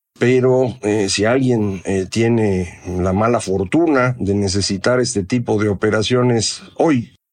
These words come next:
no hay fentanilo suficiente. Eh, quienes tienen dolor crónico por, eh, alguna cuestión también médica,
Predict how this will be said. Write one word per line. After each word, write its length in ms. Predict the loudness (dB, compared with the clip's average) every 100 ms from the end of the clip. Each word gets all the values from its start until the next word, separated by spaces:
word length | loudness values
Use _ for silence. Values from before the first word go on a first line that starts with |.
| _ -6
no 120 | 0
hay 80 | 0
fentanilo 680 | 2 0 2 2 2 2 0
suficiente. 680 | 0 0 0 0 -2 -6 -12 -20 -18 -4
Eh, 440 | -2 0 0 -2
quienes 300 | 0 -2 -2
tienen 580 | 0 2 4 4 2 0
dolor 380 | 2 2 2 2
crónico 640 | 0 2 2 0 0 0 0 -6 -8
por, 220 | -4 -4
eh, 340 | -6 -6 -6 -6
alguna 680 | -4 -2 0 0 0 -2 -4
cuestión 440 | -4 -4 -2 -2 0
también 400 | 0 0 0 2
médica, 560 | 2 2 0 -2 -4